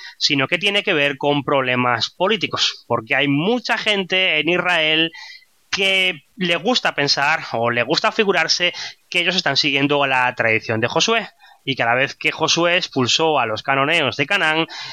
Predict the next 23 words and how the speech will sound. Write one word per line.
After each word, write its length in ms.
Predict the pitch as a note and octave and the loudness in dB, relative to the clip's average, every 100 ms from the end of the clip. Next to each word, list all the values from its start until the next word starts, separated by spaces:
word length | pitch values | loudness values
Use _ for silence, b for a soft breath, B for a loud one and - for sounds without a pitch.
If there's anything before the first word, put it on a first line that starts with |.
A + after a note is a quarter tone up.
| B | B
los 300 | F3+ F#3+ F#3 | 0 2 2
judíos 420 | G#3+ F3+ D#3+ D#3+ | 0 2 2 2
ahora 480 | D3 C3+ C#3 D3 D3 | 2 2 2 2 2
están 500 | D3 - C#3 C#3 C#3+ | -2 -2 0 2 0
echando 420 | D#3 C#3+ B2+ C3+ C3+ | -2 -2 0 0 0
a 40 | |
los 140 | C3+ - | 0 0
palestinos 600 | C3 B2+ - D3 C#3 C3+ | 0 0 -2 0 0 0
de 80 | |
Palestina 600 | C#3+ E3 F3 - D3 D3 B B | 0 0 0 0 0 0 B B
y 80 | G3 | -4
están 220 | G3 G3+ | -2 0
luchando 360 | F3 D#3+ D3+ D3 | 0 0 0 0
una 200 | D#3+ C3+ | 0 0
guerra 360 | B2+ B2+ C3+ C3+ B B - - | -2 0 -2 -4 B B -20 -8
que 140 | D#3+ | -4
sigue 680 | - - D#3 D3 C#3+ C#3+ C#3+ B B - | 0 0 0 0 0 0 -2 B B -2
en 300 | C3+ C3 C3 | 0 0 0
resonancias 1120 | C3+ D#3 - D3 D3 D#3 C#3 C#3+ C#3+ D3 - | 0 0 0 0 0 0 0 0 0 0 -2
de 140 | C3+ C3 | 0 0
aquellos 580 | C3+ B2 A2+ A#2+ A#2 | 0 -2 0 0 0
tiempos 400 | - A2 A2 A#2+ | -2 -2 0 -2
alejados. 600 | C3 A#2+ C3+ A2+ G2 - | 0 -2 -2 -2 -4 -12